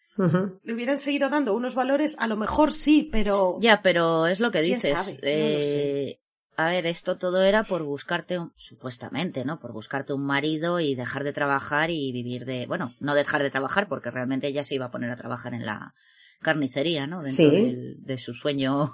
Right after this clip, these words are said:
Speaker 1: <laughs>
Speaker 3: raro. Eh, pero bueno, sí, de-, dejar de limpiar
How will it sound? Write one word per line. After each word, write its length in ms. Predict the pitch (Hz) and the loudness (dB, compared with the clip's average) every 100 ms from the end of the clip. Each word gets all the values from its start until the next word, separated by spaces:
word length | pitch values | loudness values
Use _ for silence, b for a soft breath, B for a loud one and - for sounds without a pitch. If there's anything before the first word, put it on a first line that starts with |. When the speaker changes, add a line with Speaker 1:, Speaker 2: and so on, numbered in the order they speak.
| - | 0
Speaker 1:
<laughs> 840 | 190 247 262 262 202 196 165 170 | 6 8 10 10 10 10 8 6
Speaker 3:
raro. 340 | 165 175 170 - B 302 254 B B B - | 6 6 4 0 B 0 0 B B B 2
Eh, 800 | 175 165 160 151 147 143 139 131 | 6 6 6 6 4 4 2 2
pero 160 | 151 156 | 4 6
bueno, 220 | 202 180 | 6 6
sí, 340 | 214 202 156 | 4 4 4
de-, 120 | - 147 | 0 2
dejar 320 | 156 190 190 | 4 4 4
de 100 | 196 | 4
limpiar 560 | 190 180 202 233 285 | 2 2 6 6 4